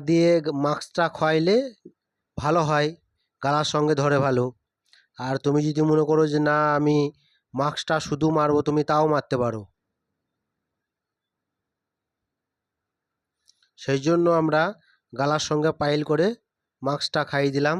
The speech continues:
দেখছো কত সুন্দর গ্লেজ উঠে গিয়েছে, কত সুন্দর গ্লেজ উঠছে। এইভাবে তোমরাও মারবে, দু কোট তিন কোট মারবে। দু কোট তিন কোট মারার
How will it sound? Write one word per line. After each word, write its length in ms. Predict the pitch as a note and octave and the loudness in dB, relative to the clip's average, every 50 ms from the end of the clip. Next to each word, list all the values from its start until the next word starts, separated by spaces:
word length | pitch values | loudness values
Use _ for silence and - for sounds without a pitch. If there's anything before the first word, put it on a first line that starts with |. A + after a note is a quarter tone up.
| G3+ - _ _ _ _ _ _ _ _ _ _ _ _ _ _ _ _ _ _ _ _ _ _ _ _ _ _ _ _ _ _ _ _ _ _ _ _ _ _ - | -6 -10 _ _ _ _ _ _ _ _ _ _ _ _ _ _ _ _ _ _ _ _ _ _ _ _ _ _ _ _ _ _ _ _ _ _ _ _ _ _ -6
দেখছো 300 | B2+ E3+ E3+ - - G#3 E3+ | -4 -4 -4 -2 -2 -2 -2
কত 200 | - D#3 C#3+ - D#3 | 0 -2 -2 -2 -4
সুন্দর 240 | C3+ D3 D3+ D3+ D#3 D3 | -4 -2 0 0 0 0
গ্লেজ 260 | C#3+ D3 D3+ D3 C#3 D3 | 0 0 -2 -2 -2 -2
উঠে 180 | C#3 D#3 D#3+ D#3+ | -2 -2 -2 0
গিয়েছে, 320 | F3 F#3 F#3+ - G#3 F#3 C#3 - _ _ _ _ _ _ _ _ _ _ _ _ _ _ _ _ _ _ _ _ _ _ _ _ _ _ _ _ _ _ _ _ _ _ _ _ _ _ _ _ _ _ _ _ _ _ _ _ | 0 0 0 0 -2 -2 -2 -4 _ _ _ _ _ _ _ _ _ _ _ _ _ _ _ _ _ _ _ _ _ _ _ _ _ _ _ _ _ _ _ _ _ _ _ _ _ _ _ _ _ _ _ _ _ _ _ _
কত 140 | - C#3 D3+ D3+ | -6 -4 -4 -4
সুন্দর 280 | C3+ - D#3+ D#3+ D#3+ D#3 | -2 -4 -2 -2 -2 -2
গ্লেজ 260 | D#3 D#3+ D#3+ D#3 D3+ | 0 0 2 2 2
উঠছে। 320 | D3+ C#3 - - - B2+ G#2+ G2 - _ _ _ _ _ _ _ _ _ _ _ _ _ _ _ _ _ _ _ _ _ _ - | 0 -2 -2 -4 -4 -4 -6 -6 -10 _ _ _ _ _ _ _ _ _ _ _ _ _ _ _ _ _ _ _ _ _ _ -4
এইভাবে 340 | C#3 D3+ D3 D3 D#3 D#3 D#3+ D3+ | -2 0 2 2 2 2 2 2
তোমরাও 360 | - D#3 D3+ D#3+ D#3+ D#3+ D#3+ | 2 0 0 2 2 2 2
মারবে, 360 | D#3 D#3 D#3 D#3+ D3+ E3 E3+ F3 | 2 2 0 0 2 2 0 0
দু 140 | E3 D3+ D#3 D3+ | 0 -2 -4 -2
কোট 180 | - E3 D#3+ - | -2 -2 -2 0
তিন 140 | - E3 D#3+ D#3 | -2 -2 -2 0
কোট 180 | - E3 D#3+ D#3+ | 0 -2 0 0
মারবে। 400 | D#3+ D#3 D#3+ E3 D#3+ F3 F#3+ G#3 A#3 A3+ _ _ _ _ _ _ _ _ _ _ _ _ - | 0 0 0 2 2 2 0 0 0 -4 _ _ _ _ _ _ _ _ _ _ _ _ -6
দু 60 | D3 | -2
কোট 160 | C#3+ E3+ D#3+ D#3 - | 0 0 -2 0 0
তিন 140 | E3+ D#3+ D#3+ | -2 -2 -2
কোট 180 | D3+ - E3+ D#3 | 0 -2 -2 0
মারার 320 | E3 D#3+ D#3 D3+ D#3 D#3+ | 0 0 0 2 0 0